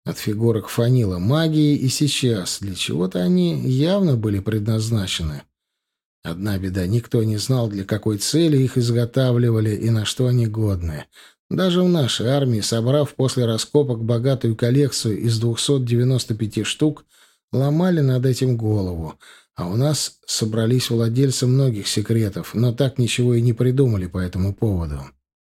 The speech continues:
Клан Могучих скопил неплохую коллекцию, два десятка фигурок. Даже просто выставив их на аукцион,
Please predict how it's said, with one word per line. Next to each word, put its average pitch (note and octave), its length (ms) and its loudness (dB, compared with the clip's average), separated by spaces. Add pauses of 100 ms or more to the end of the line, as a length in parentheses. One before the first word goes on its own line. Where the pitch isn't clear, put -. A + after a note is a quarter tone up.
(600)
Клан A3 280 2
Могучих F#3+ 500 2
скопил D#3 440 2
неплохую C#3 560 2
коллекцию, C#3 560 0
два A#2 200 0
десятка B2 420 -2
фигурок. B2 640 -2 (440)
Даже G2 360 -2
просто C3 420 0
выставив A#2 680 -2
их A#2+ 240 -2
на A2+ 140 -2
аукцион, B2 680 0